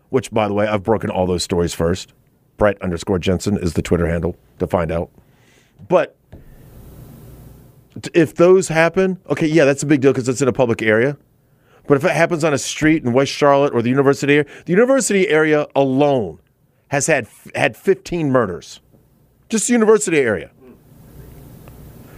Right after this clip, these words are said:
Yeah. All those students are up there at U N C Charlotte. You think the media is going up there doing their staging area? Right behind me, you can see the yellow tape where eighteen bullets rang out.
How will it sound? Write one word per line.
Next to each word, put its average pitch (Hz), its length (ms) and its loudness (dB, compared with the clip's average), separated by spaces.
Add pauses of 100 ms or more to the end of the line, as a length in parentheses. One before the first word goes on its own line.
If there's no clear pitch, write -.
(1300)
Yeah. 202 280 4 (1300)
All 139 220 4
those 160 180 0
students 160 340 -2
are 147 40 4
up 139 120 2
there 143 100 6
at 135 80 2
U 135 100 2
N 131 80 2
C 127 160 -4
Charlotte. 110 420 0 (1500)
You 92 140 -2
think 117 260 2
the 120 80 -2
media 117 200 4
is 117 120 0
going 127 180 2
up 120 80 2
there 127 160 4
doing 127 240 2
their 127 80 6
staging 127 460 0
area? 147 260 0 (300)
Right 196 180 2
behind 170 380 0
me, 107 120 0
you 120 160 2
can 127 140 -2
see 202 160 0
the 139 100 0
yellow 156 280 4
tape 160 280 0
where 120 220 2
eighteen 151 420 -2
bullets 127 300 0
rang 98 220 0
out. 80 180 -8